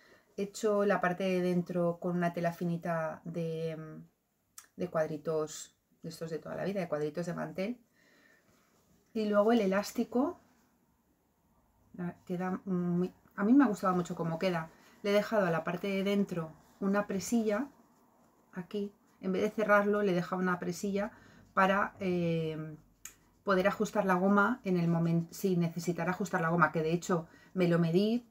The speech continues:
pero una vez puesto, cuando me probé el pantalón me queda un poco ancha. Entonces tengo que sacar la goma de aquí y, eh, hacerla un poco más pequeña. Me gusta mucho cómo ha quedado, le he hecho un pespunte aquí detrás,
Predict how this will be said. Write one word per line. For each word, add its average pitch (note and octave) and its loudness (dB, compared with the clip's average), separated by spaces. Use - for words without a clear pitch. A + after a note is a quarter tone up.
pero F#3 0
una F3 2
vez F3 0
puesto, G3+ -6
cuando F3 2
me E3+ 2
probé E3+ 0
el F3+ -2
pantalón F#3+ 0
me F#3+ 2
queda E3 0
un E3 -2
poco C#3+ -6
ancha. - -8
Entonces F3+ -2
tengo F3 0
que E3 -4
sacar F3 -2
la F#3 2
goma G3 2
de G3 2
aquí B3 -2
y, A3+ -4
eh, D3+ -4
hacerla E3+ -2
un E3+ 2
poco D3+ -6
más - -12
pequeña. D3 -12
Me G3+ 2
gusta G#3+ -2
mucho F#3+ -2
cómo E3+ 0
ha E3 -2
quedado, G#3+ 0
le G3 -2
he F#3 4
hecho F#3 0
un F3+ 0
pespunte F3+ -2
aquí F3 -2
detrás, A3 -6